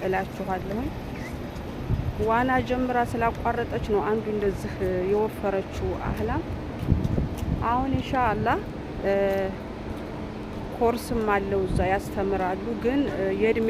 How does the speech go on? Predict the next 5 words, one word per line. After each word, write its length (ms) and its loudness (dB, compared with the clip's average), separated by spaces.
ገደቡን 520 2
አልፏል። 460 2
አንድ 280 6
እዋሻለሁ፣ 720 4
እድሜዋን 500 4